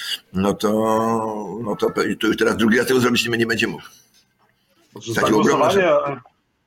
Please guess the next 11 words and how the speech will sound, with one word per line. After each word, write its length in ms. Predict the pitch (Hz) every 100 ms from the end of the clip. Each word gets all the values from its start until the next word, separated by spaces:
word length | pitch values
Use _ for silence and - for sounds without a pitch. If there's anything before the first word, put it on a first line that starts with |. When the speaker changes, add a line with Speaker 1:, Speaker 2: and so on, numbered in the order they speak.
| _ _ -
Speaker 2:
Solidarna 520 | - 147 143 175 175
Polska 380 | 147 170 170 160
i 40 |
Zbigniew 360 | 127 151 147 131
Ziobro, 260 | 139 151 143
jeżeli 280 | 127 143
zagłosują 800 | 135 135 135 135 156 143 131 131
za 120 | 127
ustawą 420 | 139 120 147 143 139
o 80 |
bezkarności, 840 | 120 135 151 135 127 113 - 139